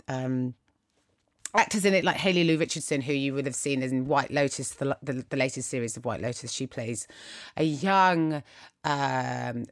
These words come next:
Jewish girl who, um, who lives in Argentina, who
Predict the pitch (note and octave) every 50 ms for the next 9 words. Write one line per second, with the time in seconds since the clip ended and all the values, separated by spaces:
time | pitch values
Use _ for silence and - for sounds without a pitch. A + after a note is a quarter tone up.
0 | - C#3 - - G#3 G3 F3+ E3+ - - - - D#3 C#3 C3 C3 C#3 C#3+ C#3+ -
1 | _ _ - - - D#3+ D3+ D3 C#3+ C#3 C3+ C3 C3+ - - - C3+ C#3 C3+ B2+
2 | C3 A#2 - - _ - - - - - - - - - - - _ _ _ _
3 | _ _ - - - F3 E3+ F3 F3 - F3 D#3+ C#3+ C3+ B2+ C#3+ C3+ B2 C#3+ C#3
4 | C3 B2 B2 - - - - B2 D3+ D#3 D3 C3+ C3+ A2+